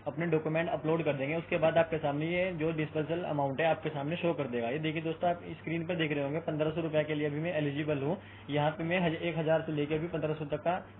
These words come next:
अमाउंट ले सकता हूँ। और दोस्तों, ये देखिए इसका जो टेन्योर टाइम है वो बासठ दिन हो गया है, दो इंस्टॉलमेंट में, यानी कि दो इंस्टॉलमेंट में हम उसे पे कर सकते हैं। दोस्तों, पन्द्रह सौ रुपये का मुझे डिसबर्स अमाउंट मिलेगा और सत्रह सौ सतासी रुपये मुझे रीपेमेंट करने हैं, यानी कि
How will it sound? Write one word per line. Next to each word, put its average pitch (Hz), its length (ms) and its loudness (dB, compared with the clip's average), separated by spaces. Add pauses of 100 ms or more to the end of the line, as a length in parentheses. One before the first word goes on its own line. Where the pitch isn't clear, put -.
अमाउंट 156 280 2
ले 160 120 2
सकता 139 260 -2
हूँ। 127 160 0 (280)
और 165 60 0
दोस्तों, 180 320 2
ये 190 80 6
देखिए 170 260 4
इसका 190 200 6
जो 170 340 0
टेन्योर 175 300 2
टाइम 160 200 6
है 170 80 4
वो 180 100 4
बासठ 160 300 6
दिन 165 180 2
हो 151 160 4
गया 143 140 6
है, 170 160 6
दो 165 160 4
इंस्टॉलमेंट 143 460 2
में, 131 140 0
यानी 147 180 2
कि 175 100 0
दो 170 140 2
इंस्टॉलमेंट 156 440 0
में 165 60 0
हम 165 80 0
उसे 160 140 -2
पे 151 200 0
कर 139 120 0
सकते 135 260 -2
हैं। 175 200 2 (400)
दोस्तों, 156 240 4
पन्द्रह 175 280 6
सौ 175 80 4
रुपये 175 220 4
का 175 100 4
मुझे 175 180 4
डिसबर्स 160 340 0
अमाउंट 151 300 4
मिलेगा 165 300 4
और 180 300 6
सत्रह 170 600 4
सौ 208 120 0
सतासी 170 420 4
रुपये 160 240 4
मुझे 165 240 2
रीपेमेंट 151 440 2
करने 139 200 2
हैं, 131 440 0
यानी 151 260 4
कि 185 200 6